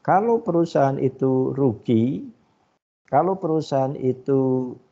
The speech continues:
rugi, berarti para pegawai, pejabat-pejabat yang ada di dalamnya, mulai dari direktur utama, atau bahkan dari komisaris, sampai ke tukang sapu misalnya, itu tidak memiliki kinerja yang baik.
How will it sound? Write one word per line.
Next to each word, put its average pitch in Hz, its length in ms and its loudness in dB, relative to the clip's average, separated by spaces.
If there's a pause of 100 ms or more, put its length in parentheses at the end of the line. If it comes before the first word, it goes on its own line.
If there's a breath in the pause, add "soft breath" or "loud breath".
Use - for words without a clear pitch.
(100)
rugi, 139 640 -2
berarti 151 880 -2 (300)
para 123 240 -2
pegawai, 113 720 -4
pejabat-pejabat 110 960 -4
yang 110 240 -2
ada 107 240 -2
di 98 160 -6
dalamnya, 104 560 -4
mulai 110 320 -2
dari 104 400 -4
direktur 101 480 -2
utama, 104 800 -4 (560 soft breath)
atau 110 160 2
bahkan 104 240 0
dari 107 240 0
komisaris, 107 1040 0
sampai 104 400 -6
ke 107 160 -6
tukang 107 320 -4
sapu 147 560 2
misalnya, 113 640 -6 (480 soft breath)
itu 160 160 -4
tidak 135 400 -2
memiliki 127 640 -2
kinerja 131 480 -2
yang 151 160 -4
baik. 165 400 4